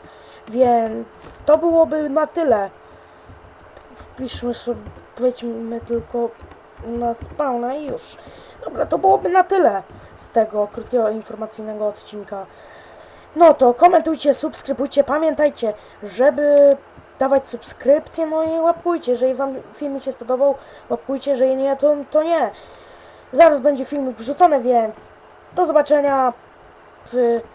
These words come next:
kolejnym odcinku. Prawdopodobnie już będziemy się widzieć na tym serwerze. Następny odcinek będzie już na tym serwerze, więc dziękuję wam za oglądacie,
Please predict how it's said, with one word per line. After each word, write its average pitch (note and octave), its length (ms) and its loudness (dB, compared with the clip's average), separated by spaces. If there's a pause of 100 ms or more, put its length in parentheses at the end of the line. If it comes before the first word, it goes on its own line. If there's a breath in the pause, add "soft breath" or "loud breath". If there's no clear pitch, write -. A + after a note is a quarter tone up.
(380)
kolejnym C4 540 4
odcinku. A3+ 1160 -4 (640)
Prawdopodobnie D4 720 0
już C4+ 280 -2 (200)
będziemy C#4+ 300 -2
się C#4+ 100 -10
widzieć C4+ 360 -4
na C#4+ 180 -4
tym D4 120 -8
serwerze. A#3 600 -2 (1200)
Następny C4 500 -2
odcinek B3 360 -2
będzie A3 220 -10
już G#3 120 -12
na B3+ 140 -4
tym B3 140 -10
serwerze, G#3 440 -6 (140)
więc F3+ 300 -16 (680 loud breath)
dziękuję D#4 340 0
wam D4 120 2
za B3+ 120 2
oglądacie, C4 680 0